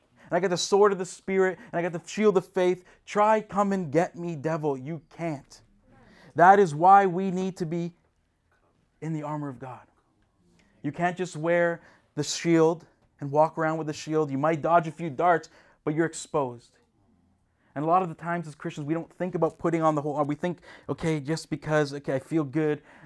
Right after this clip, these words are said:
I've been really in my word the past couple weeks, so I'm, I should be." What happens the two weeks later? When you're not in your word anymore, when you're not carrying around the sword of truth,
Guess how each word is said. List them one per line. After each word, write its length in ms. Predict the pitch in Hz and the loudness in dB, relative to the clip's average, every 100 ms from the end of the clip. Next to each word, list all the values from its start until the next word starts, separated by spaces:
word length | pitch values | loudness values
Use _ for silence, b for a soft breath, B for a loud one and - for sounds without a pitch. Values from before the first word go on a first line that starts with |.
| B | B
I've 260 | 135 123 123 | -2 0 2
been 320 | 175 175 131 | 2 2 0
really 380 | 160 180 202 190 | 2 2 2 0
in 100 | 185 | 2
my 120 | 175 | 2
word 340 | 151 170 175 | 4 4 4
the 80 | 160 | 0
past 480 | - 160 160 - - | -2 0 0 -4 -8
couple 260 | 160 156 | -8 -6
weeks, 300 | 147 151 151 | -4 -4 -6
so 160 | - 131 | -8 -4
I'm, 220 | 143 135 b b b | -2 -4 b b b
I 80 | 151 | -6
should 200 | 156 175 | -4 -4
be." 100 | 156 | -4
What 140 | 131 160 | -6 -6
happens 220 | 165 147 | -8 -10
the 40 | |
two 160 | 135 165 | -12 -10
weeks 220 | 156 - | -12 -12
later? 300 | 147 127 113 _ _ _ _ _ | -12 -12 -16 _ _ _ _ _
When 120 | 139 | -4
you're 100 | 147 | 0
not 240 | 147 156 156 | 2 2 0
in 100 | 143 | -4
your 80 | 131 | -4
word 200 | 131 123 | -4 -4
anymore, 360 | 120 117 117 B B | -6 -8 -10 B B
when 120 | 135 | -2
you're 100 | 139 | 0
not 400 | 135 151 160 - | 6 6 6 0
carrying 300 | - 160 156 | -4 -2 -2
around 140 | 147 143 | -4 -6
the 60 | |
sword 260 | - 139 139 | -10 -10 -10
of 100 | 123 | -12
truth, 360 | - 147 127 | -10 -10 -10